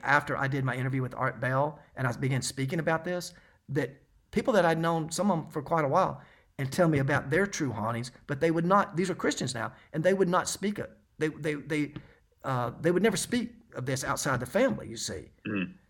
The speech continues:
Speaker 2: yeah.
Speaker 1: And they didn't know what they were dealing with. In, in, in one case, I knew I met a lady. They built a beautiful home in the country, brand new home,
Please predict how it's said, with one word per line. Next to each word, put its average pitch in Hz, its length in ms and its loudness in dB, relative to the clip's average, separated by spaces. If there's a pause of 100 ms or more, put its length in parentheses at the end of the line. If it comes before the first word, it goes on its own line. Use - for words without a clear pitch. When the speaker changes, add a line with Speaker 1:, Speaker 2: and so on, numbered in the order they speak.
(120)
Speaker 2:
yeah. 98 140 6
Speaker 1:
And 151 460 2
they 190 140 12
didn't 202 200 8
know 185 100 8
what 175 240 6
they 151 100 4
were 143 100 0
dealing 214 360 4
with. 165 260 0
In, 160 320 -2
in, 160 220 -2
in 160 220 0
one 254 200 2
case, 156 360 -2
I 147 100 -4
knew 165 200 2
I 143 120 0
met 151 200 -2
a 135 40 -4
lady. 135 320 -2 (260)
They 151 140 4
built 185 260 4
a 151 80 0
beautiful 170 340 2
home 185 260 2
in 143 60 0
the 135 60 -4
country, 151 420 -2 (360)
brand 214 240 4
new 202 100 2
home, 139 360 2